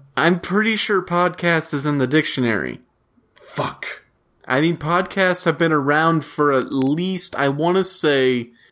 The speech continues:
Speaker 1: fifteen years now.
Speaker 2: Shit. Pack it
Speaker 1: Yeah.
Speaker 2: in.
Speaker 1: I feel like podcast and YouTube kinda happened at the same time.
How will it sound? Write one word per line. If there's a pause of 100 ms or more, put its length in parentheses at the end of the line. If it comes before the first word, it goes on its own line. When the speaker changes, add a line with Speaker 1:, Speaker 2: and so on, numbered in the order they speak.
(200)
Speaker 1:
fifteen
years
now. (480)
Speaker 2:
Shit. (520)
Pack
it
Speaker 1:
Yeah.
Speaker 2:
in. (1120)
Speaker 1:
I
feel
like
podcast
and
YouTube
kinda
happened
at
the
same
time.